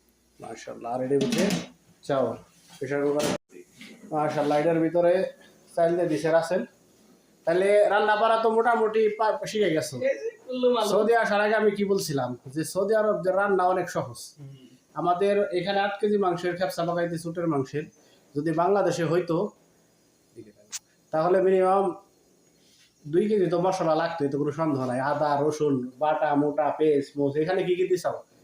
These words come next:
Speaker 1: মশলা কি কি?
Speaker 2: দুই পদের মশলা আছে, আর হইলো আদা ফাঁকি, বাস।
Speaker 1: আর কি?
Speaker 2: কিছু না।
Speaker 1: পেঁয়াজ?
Speaker 2: আহ, পেঁয়াজ আর টমেটো, ওটা তো লাগবে।
Speaker 1: আর পরিমাণ মতো লবণ।
Speaker 2: লবণ।
Speaker 1: বেশ। তবে এটা এই দেশে একটা মজা, এটা এই দেশে একটা ঐতিহ্য।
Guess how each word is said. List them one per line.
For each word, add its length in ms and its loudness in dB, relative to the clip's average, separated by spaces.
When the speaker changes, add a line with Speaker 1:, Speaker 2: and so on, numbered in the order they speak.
Speaker 1:
মশলা 360 0
কি 140 -4
কি? 140 -8
Speaker 2:
দুই 180 -4
পদের 260 -4
মশলা 400 -4
আছে, 220 -4
আর 160 -8
হইলো 280 -4
আদা 240 -2
ফাঁকি, 240 -14
বাস। 180 -18
Speaker 1:
আর 320 0
কি? 100 -2
Speaker 2:
কিছু 180 -2
না। 120 -16
Speaker 1:
পেঁয়াজ? 340 2
Speaker 2:
আহ, 280 -2
পেঁয়াজ 320 2
আর 160 0
টমেটো, 340 -2
ওটা 420 -12
তো 60 -10
লাগবে। 280 -6
Speaker 1:
আর 180 0
পরিমাণ 320 0
মতো 240 2
লবণ। 320 2
Speaker 2:
লবণ। 260 -16
Speaker 1:
বেশ। 200 -8
তবে 140 0
এটা 160 0
এই 80 4
দেশে 240 0
একটা 200 0
মজা, 300 2
এটা 160 -2
এই 180 2
দেশে 220 -2
একটা 180 -4
ঐতিহ্য। 380 -2